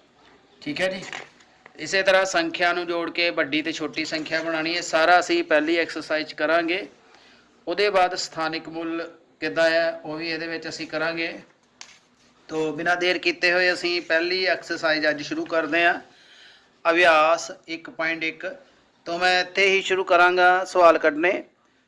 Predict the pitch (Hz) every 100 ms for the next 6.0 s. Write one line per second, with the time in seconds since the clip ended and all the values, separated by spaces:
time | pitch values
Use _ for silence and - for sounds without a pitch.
0 | _ - 151 156 156 156 160 160 _ _
1 | _ _ _ _ - 160 165 180 - 175
2 | 180 175 175 175 180 156 170 160 156 165
3 | 165 160 156 165 175 170 165 175 170 170
4 | - 180 170 160 165 165 - 147 175 170
5 | 151 151 151 147 156 147 135 - 110